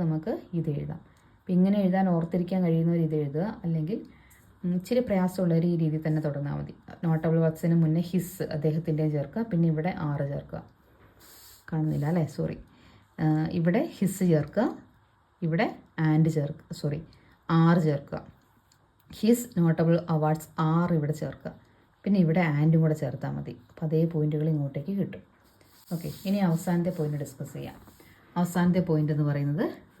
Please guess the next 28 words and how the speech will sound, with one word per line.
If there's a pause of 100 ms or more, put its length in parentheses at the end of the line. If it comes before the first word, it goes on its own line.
(140)
ഡൈഡ്. (180)
ഡൈഡ്
എന്ന്
വെച്ചാൽ (800)
അറിയാമല്ലോ, (500)
മരണം. (760)
ആ, (380)
ഡിസംബർ (580)
ഇരുപത്തഞ്ച്, (100)
രണ്ടായിരത്തി
ഇരുപത്തിനാല്
ഡിസംബർ
ഇരുപത്തഞ്ചിനാണ് (120)
എം (100)
ടി (120)
മരണപ്പെട്ടത്. (580)
അപ്പോൾ
ആ (120)
ഒരു
പോയിന്റ്
നമുക്ക്
എങ്ങനെ
സെന്റൻസ്
ആക്കി
എഴുതാമെന്ന് (240)
നോക്കാം. (540)
അപ്പോൾ
ഇതാണ്